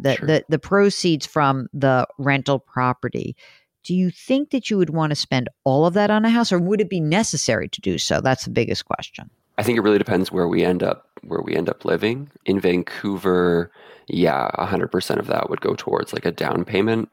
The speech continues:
Speaker 2: on a house.
Speaker 1: Mm-hmm.
Speaker 2: Um, the cost of a strata townhouse here is now well over a million dollars on
Speaker 1: Mm-hmm.
Speaker 2: average.
Speaker 1: Hmm.
Speaker 2: Um,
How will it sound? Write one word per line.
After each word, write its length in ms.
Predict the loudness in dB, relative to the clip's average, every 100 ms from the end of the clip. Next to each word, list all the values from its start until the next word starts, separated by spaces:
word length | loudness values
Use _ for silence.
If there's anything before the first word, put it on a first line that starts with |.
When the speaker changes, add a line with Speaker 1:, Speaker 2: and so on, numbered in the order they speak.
| -2
Speaker 2:
on 160 | 0
a 60 | 0
house. 640 | 0 0 -2 -6 -10 -10 -8
Speaker 1:
Mm-hmm. 160 | -4
Speaker 2:
Um, 540 | -4 -4 -4 -6 -6 -10 -16 -20 -6
the 100 | -4
cost 280 | 0 -2 0
of 60 | 0
a 260 | 2 0 -6 _ -14
strata 640 | -12 -4 0 0 -2 -4 -10 -12
townhouse 580 | -6 -4 -2 0 -2
here 300 | -2 -2 0
is 180 | -2 -4
now 300 | 0 2 2
well 240 | 2 2 2
over 220 | 2 0
a 40 |
million 280 | 2 0 0
dollars 420 | -2 -2 -4 -6
on 120 | -4 -2
Speaker 1:
Mm-hmm. 100 | 0
Speaker 2:
average. 400 | -2 -6 -10 _ -20 -14
Speaker 1:
Hmm. 360 | -10 -8 -8 -8 -4
Speaker 2:
Um, 880 | 0 0 0 0 -2 -4 -6 -8